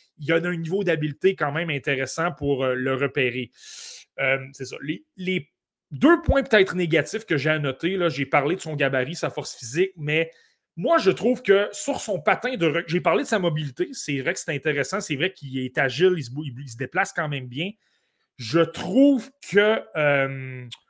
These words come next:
c'est pas le joueur qui a le meilleur, la meilleure accélération de reculons. Ce que ça fait en sorte, c'est que parfois, quand il y a des relances extrêmement rapides, il peut se faire surprendre. Il peut être un petit peu trop agressif. Et là, comme il y a de la difficulté à revenir,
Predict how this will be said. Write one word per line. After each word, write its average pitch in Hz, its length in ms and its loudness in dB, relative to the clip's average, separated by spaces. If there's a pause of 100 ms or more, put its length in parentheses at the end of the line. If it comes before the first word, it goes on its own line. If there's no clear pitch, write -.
(480)
c'est - 260 -2
pas 381 140 4
le 359 60 4
joueur 254 220 6
qui 202 80 2
a 175 40 6
le 160 80 4
meilleur, 175 360 4
la 170 100 4
meilleure 226 160 0
accélération 190 640 2
de 160 120 0
reculons. 156 480 -2
Ce - 80 -8
que 202 80 4
ça 254 180 2
fait - 80 0
en 339 140 0
sorte, 302 260 0
c'est - 160 -4
que - 60 -16
parfois, 330 320 -2
quand 240 80 -4
il 180 60 -4
y - 20 -2
a 160 40 0
des 156 140 0
relances 165 320 0
extrêmement 170 500 -4
rapides, 208 480 -2 (380)
il 170 140 -4
peut 262 100 0
se - 100 0
faire 262 180 0
surprendre. 196 520 -2
Il 143 100 -10
peut 233 220 8
être 233 200 4
un 196 60 -2
petit - 140 -10
peu 269 140 -8
trop - 180 -8
agressif. 180 560 2
Et 185 100 2
là, 247 120 0
comme 233 200 -2
il 185 40 0
y - 20 6
a 170 60 4
de 160 40 4
la 160 60 2
difficulté 170 360 -2
à 269 60 4
revenir, 185 520 -2